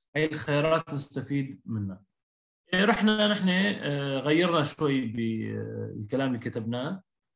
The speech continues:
آه، كتبنا بدال أسبرين، كتبنا low dose aspirin. كتبنا بدال prevention، كتبنا primary prevention. ورحنا رجعنا عدنا البحث. كانوا ثمنتاش مليون، ما هيك؟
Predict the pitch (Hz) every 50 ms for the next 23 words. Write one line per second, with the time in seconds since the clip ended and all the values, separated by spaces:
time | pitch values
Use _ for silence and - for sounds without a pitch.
0 | _ _ _ _ _ _ _ - 123 120 120 117 120 117 - 156 185 180 175 175
1 | 165 160 156 - 185 180 180 - - - - 165 165 170 175 160 - - 170 156
2 | 160 160 156 147 143 156 170 165 151 156 151 151 - - - - - 110 104 104
3 | 107 107 - _ _ _ _ _ _ _ _ _ _ - 160 156 160 160 160 170
4 | 165 151 147 147 160 160 156 143 143 147 135 135 160 156 143 - 156 139 - -
5 | 156 147 143 135 120 135 151 160 156 156 151 143 135 135 135 135 - - - -
6 | 120 120 127 123 139 147 143 143 170 170 170 175 - 143 156 147 151 151 - -
7 | 117 117 151 151 151 147 139 113 98 123 139 139 143 147 143 147 147 127 101 113
8 | 113 110 107 104 - 123 120 - - - - _ _ _ _ _ _ _ _ _
9 | _ 175 180 185 180 180 180 170 170 170 160 151 175 185 165 160 160 147 143 -
10 | - 117 117 120 123 120 127 139 147 175 202 247 262 262